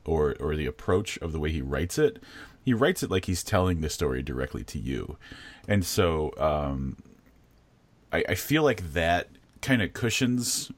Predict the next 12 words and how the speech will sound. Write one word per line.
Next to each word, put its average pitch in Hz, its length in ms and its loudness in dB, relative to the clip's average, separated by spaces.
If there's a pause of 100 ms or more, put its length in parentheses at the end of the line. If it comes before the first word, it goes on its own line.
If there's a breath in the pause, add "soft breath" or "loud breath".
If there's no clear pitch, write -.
(140)
whatever 95 400 2
he's 90 240 -4
saying 95 400 0
in 120 80 2
a 117 60 0
way, 123 340 0 (520 soft breath)
because, 85 800 0
um, 80 520 0 (280)
it's 87 180 -6
just 110 280 0
a 101 40 -4
dude, 87 480 0